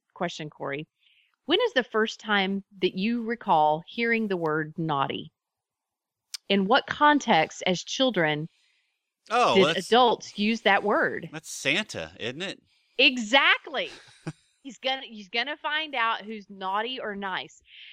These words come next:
Speaker 1: And if we were naughty, what did that mean?
Speaker 2: Uh-oh. Trouble. No gifts.
Speaker 1: Trouble.
Speaker 2: Lump of
Speaker 1: No
Speaker 2: coal.
Speaker 1: gifts. Exactly. It's, so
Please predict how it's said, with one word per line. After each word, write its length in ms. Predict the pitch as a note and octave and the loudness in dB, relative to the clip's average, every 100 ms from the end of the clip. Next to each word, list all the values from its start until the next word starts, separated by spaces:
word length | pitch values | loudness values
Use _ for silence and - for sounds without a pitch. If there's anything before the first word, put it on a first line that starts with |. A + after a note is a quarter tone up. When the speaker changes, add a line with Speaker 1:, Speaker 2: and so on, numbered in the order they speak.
| - | -4
Speaker 1:
And 320 | A#3 A3+ A3+ - | 2 2 2 -2
if 180 | A#3 B3+ | -4 -4
we 160 | A#3+ A3+ | -8 -6
were 440 | G#3+ G#3 G3+ G3+ - | -4 -2 -4 -6 -10
naughty, 720 | F#3 F#3+ A3 D#4+ F#3+ E3+ F#3+ | -10 -8 0 0 0 -2 -8
what 220 | _ F3+ F#3+ | _ -8 -8
did 100 | F#3 | -6
that 180 | F3 F3 | -6 -6
mean? 560 | E3+ C#4+ A#3 - G2+ G2 - | -8 -8 -10 -12 -20 -20 -18
Speaker 2:
Uh-oh. 360 | - A2 G2+ F2+ _ _ | -10 -6 -6 -6 _ _
Trouble. 400 | C3 C3+ A#2+ G#2+ _ _ - | 0 2 0 -6 _ _ -6
No 140 | A#2 | -6
gifts. 300 | B2 D3+ C#3 | 0 2 4
Speaker 1:
Trouble. 260 | D4 E4 G3 - | 2 -2 -4 0
Speaker 2:
Lump 180 | B2+ C3+ | 0 0
of 80 | C#3 | 2
Speaker 1:
No 60 | D3+ | 6
Speaker 2:
coal. 160 | - D3 | 6 6
Speaker 1:
gifts. 260 | A4+ - - _ _ - | 4 2 -4 _ _ 0
Exactly. 920 | F#4 D4+ C#4+ B4 C#5+ - E4 B3 E3 - - - | 2 2 2 6 6 2 2 2 0 -8 -20 -6
It's, 160 | - | -4
so 60 | - | -2